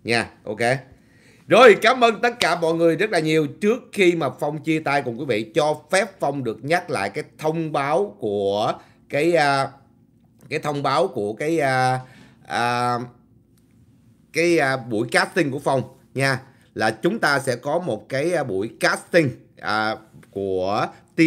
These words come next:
N B Channel và Phượng Mai Official, à, vào thứ Bảy và Chủ nhật tuần tới,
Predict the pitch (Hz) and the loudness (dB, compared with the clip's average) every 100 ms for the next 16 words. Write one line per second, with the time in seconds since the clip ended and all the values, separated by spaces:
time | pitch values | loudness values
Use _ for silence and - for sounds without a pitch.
0 | 156 117 139 139 123 104 92 - - 98 | 4 0 -2 0 0 -2 -6 -10 -8 -8
1 | 90 _ - 107 113 - 117 160 135 131 | -8 _ -8 -6 -6 -6 -8 -6 -4 -2
2 | 101 87 - - - 80 95 101 98 95 | -2 -4 -10 -20 -10 -4 -2 0 0 -2
3 | - 165 156 90 127 131 139 120 - 90 | -2 -2 0 0 0 -4 -4 -8 -8 -8
4 | 82 110 156 | -2 2 0